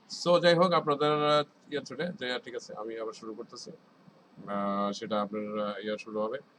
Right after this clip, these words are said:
এই যে আপনার হলো এই রবিবার থেকে, আহ, স্পোকেন ইয়ে শুরু হচ্ছে। ফি খুব কম। আহ, এই স্পোকেন, এটা হলো রাই-, আইএলটিএস এর জন্য হইতে পারে, আবার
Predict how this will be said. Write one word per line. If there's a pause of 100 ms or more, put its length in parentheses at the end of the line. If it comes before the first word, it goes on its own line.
(680)
এই
যে (1600)
আপনার
হলো (880)
এই (200)
রবিবার
থেকে,
আহ, (640)
স্পোকেন
ইয়ে
শুরু
হচ্ছে। (680)
ফি
খুব
কম। (560)
আহ,
এই
স্পোকেন,
এটা
হলো
রাই-,
আইএলটিএস
এর
জন্য
হইতে
পারে,
আবার